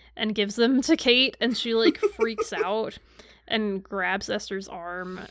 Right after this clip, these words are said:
Speaker 1: and, like, she's like, "You did that on purpose." And then Esther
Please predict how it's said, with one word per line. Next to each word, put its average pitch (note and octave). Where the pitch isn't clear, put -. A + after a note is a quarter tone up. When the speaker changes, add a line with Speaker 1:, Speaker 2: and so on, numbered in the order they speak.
Speaker 1:
and, F3+
like, F3
she's G#3
like, F#3+
"You A#3
did A#3
that G#3
on F#3+
purpose." C4+
And A3+
then A3+
Esther D4